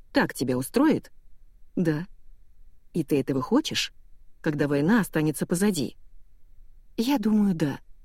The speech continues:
Я хочу сказать, я никогда не задумывалась о том, что будет после войны.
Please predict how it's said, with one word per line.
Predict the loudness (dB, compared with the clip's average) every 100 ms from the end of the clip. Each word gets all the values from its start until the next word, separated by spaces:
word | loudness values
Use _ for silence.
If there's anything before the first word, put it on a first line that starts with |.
| -20 -20 -20 -16 -4
Я | -4
хочу | -2 -2 -4
сказать, | -2 -2 0 -2 -8 -18 -20 -20 -20 -20 -10
я | -4 0
никогда | 0 0 2
не | 4 4
задумывалась | 2 6 6 4 -2 -4
о | 0
том, | 2 2
что | 2 2
будет | 4 2 0
после | -2 0 2
войны. | 4 4 2